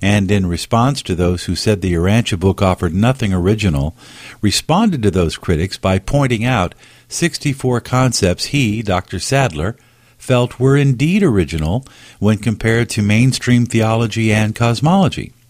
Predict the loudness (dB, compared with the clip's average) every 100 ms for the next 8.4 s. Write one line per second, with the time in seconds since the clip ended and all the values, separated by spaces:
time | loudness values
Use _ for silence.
0 | _ _ _ _ -20 -20 -20 -20 -8 -2
1 | -2 0 0 2 0 0 -2 0 0 0
2 | 0 -2 -4 -2 2 2 0 -4 -12 -14
3 | -4 0 2 2 2 2 2 4 4 2
4 | 2 2 2 0 0 0 2 0 -2 -6
5 | -6 -10 -20 -6 0 2 2 0 0 0
6 | 0 0 -2 -2 0 2 0 -2 -2 2
7 | 2 2 0 0 2 4 4 2 -2 -2
8 | -2 -2 -8 -12